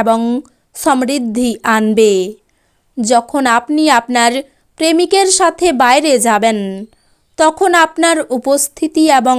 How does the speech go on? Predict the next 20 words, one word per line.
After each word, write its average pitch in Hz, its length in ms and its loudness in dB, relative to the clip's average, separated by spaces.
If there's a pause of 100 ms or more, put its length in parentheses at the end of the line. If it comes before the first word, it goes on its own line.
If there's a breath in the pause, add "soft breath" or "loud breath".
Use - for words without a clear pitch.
আচরণে 247 640 2 (440)
প্রকৃত 277 460 -2 (180)
হন। 214 280 0 (800)
বসের 285 640 -2
ভালো 285 400 0
মেজাজ 233 540 0 (240)
কর্মক্ষেত্রের 339 960 0
সমগ্র 254 500 -2 (140)
পরিবেশকে 247 800 0 (540)
বেশ 294 300 -2 (140)
সুন্দর 262 460 -2
করে 247 320 0
দিতে 226 320 -2
পারে। 220 380 0 (800)
যারা 320 380 2
বেশ 277 300 -2
কিছু 339 340 -4
দিন 285 300 -2
থেকে 294 420 -2
খুব 277 240 -8